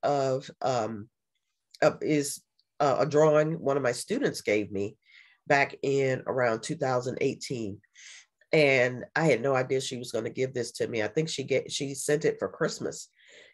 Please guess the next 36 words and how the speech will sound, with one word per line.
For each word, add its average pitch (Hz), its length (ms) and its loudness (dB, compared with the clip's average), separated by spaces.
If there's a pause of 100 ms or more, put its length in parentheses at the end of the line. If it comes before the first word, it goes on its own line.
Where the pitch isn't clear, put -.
(200)
And 143 300 6
you 143 100 -4
can 139 120 0
see 156 160 -4
she 165 180 0
had 135 160 6
it - 80 2
personalized 127 760 0
with 113 140 -6
my 120 160 -4
name. 120 500 -2 (840)
She 160 220 2
also 156 300 4
has 123 440 0 (360)
Southern 135 380 0
College 123 340 0
of 117 160 2
Optometry 117 560 -4
low 120 240 0
vision, 120 520 0 (640)
which 165 240 0
low 160 120 4
vision 156 300 2
clinic 131 300 0
was 131 160 -2
the 131 60 0
one 120 220 0
that 107 120 -2
she 120 220 -6
and 110 120 -2
I, 113 280 0 (400)
uh, 131 100 2
saw 113 200 2
patients 113 480 -4
together 98 520 -2
in. 87 260 -8